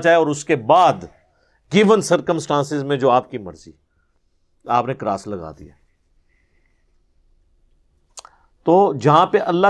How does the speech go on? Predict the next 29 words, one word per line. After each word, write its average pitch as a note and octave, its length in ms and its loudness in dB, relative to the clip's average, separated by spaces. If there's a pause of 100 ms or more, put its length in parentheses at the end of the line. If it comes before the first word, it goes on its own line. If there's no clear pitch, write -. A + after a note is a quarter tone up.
کی F3+ 140 0
حدیں D#3 200 0
ٹوٹتی E3+ 460 -4
تھیں، F3 240 -4
جہاں C#3+ 280 -2
پہ D#3+ 160 -4
توحید D3+ 580 -2
کا E3 100 0
ایشو D3+ 300 0
آتا C#3 240 2
تھا، D3+ 280 -2 (880)
احادیث D3 520 -2
کی F3+ 140 -10
کتابیں D3+ 400 0
بھری C#3+ 440 -2
ہوئی B2+ 300 -2
ہیں A#2+ 140 -6
اس - 200 -10
چیز C3 200 -4
سے A#2 160 -6
کہ A#2+ 120 -8
نبی C#3 260 0
علیہ D3+ 120 2
السلام C3+ 380 0
نے B2+ 160 -6
کبھی E3 360 -4
لحاظ A2 440 0
نہیں B2 120 -10
کیا، F#2+ 280 -10